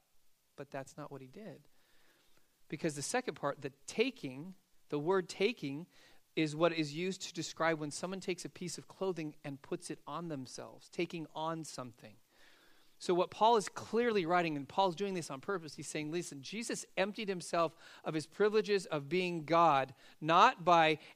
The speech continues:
emptying himself of being God, but by adding something to himself,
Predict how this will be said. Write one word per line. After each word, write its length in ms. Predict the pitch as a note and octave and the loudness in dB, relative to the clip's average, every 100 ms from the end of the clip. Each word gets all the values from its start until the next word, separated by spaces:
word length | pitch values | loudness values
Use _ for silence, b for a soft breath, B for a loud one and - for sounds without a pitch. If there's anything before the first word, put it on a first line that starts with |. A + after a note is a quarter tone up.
| - | 0
emptying 340 | F#3+ F3+ F3+ | 0 0 -2
himself 480 | E3 D3+ - E3+ D#3 D#3 | 0 -2 2 2 2 2
of 260 | E3 C#3+ | 2 2
being 340 | D3 A3 A3+ F#3 | 0 0 0 2
God, 380 | D3+ C#3+ C#3+ | 4 4 2
but 160 | C#3 D3+ | 0 -2
by 300 | D3+ D3+ D3+ - | 0 0 -2 0
adding 400 | F3+ G#3 G3+ F#3 | 2 4 2 -2
something 540 | - F3+ E3+ F3 D#3+ | -4 -6 -6 -6 -8
to 240 | - - G3+ | -8 -10 -12
himself, 960 | - E3 C#3+ - F3+ F3 - - - | -10 -12 -10 -10 -10 -10 -12 -18 -20